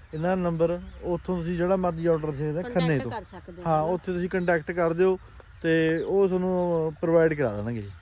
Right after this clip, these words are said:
Speaker 2: ਤੇ ਇੱਕ ਕੁਮੈਂਟ ਸੀਗਾ ਕਿ ਤੁਸੀਂ ਦੁੱਧ ਕਿਹੜੀ ਕੰਪਨੀ ਨੂੰ ਪਾਉਂਦੇ ਹੋ ਹਨਾ?
Speaker 1: ਅੱਛਾ, ਦੁੱਧ ਵੀ ਵੀਰੇ ਸਾਡੇ ਲਵੇ ਆਪਦਾ ਬੀ ਐਮ ਸੀ ਲੈਤਾ ਹੋਇਆ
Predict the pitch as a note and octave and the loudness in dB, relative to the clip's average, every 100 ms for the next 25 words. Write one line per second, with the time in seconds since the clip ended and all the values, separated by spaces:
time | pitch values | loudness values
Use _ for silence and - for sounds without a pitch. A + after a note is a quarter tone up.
0 | - B3+ C4 C4+ C4+ - C#4 C4 C#4 C4+ | -12 -8 -8 -8 -10 -8 -8 -6 -6 -6
1 | C4 B3+ C#4+ D4 D4 D4 C#4+ C4+ C#4 B3+ | -6 -10 -10 -8 -6 -6 -6 -10 -12 -12
2 | B3 C4+ A#3+ G#3 B3+ A#3 A3 A#3+ A#3 G#3 | -14 -10 -10 -10 -8 -8 -8 -8 -10 -8
3 | G#3+ G#3 G#3 G#3+ G#3 G#3 G#3 A3 C4 D4+ | -6 -6 -8 -8 -8 -8 -8 -10 -10 -8
4 | D3+ C3+ C#3 D#3+ F3+ F#3 B3 A#3 A3+ G#3+ | -8 -8 -4 0 0 2 0 0 0 0
5 | G3 G#3 G#3 G3+ F3 G3 F3+ F#3 F#3 F3+ | 2 2 4 4 2 0 0 -2 -2 -4
6 | G3 F#3 - G3+ F3+ F3+ | -2 -2 0 0 0 -2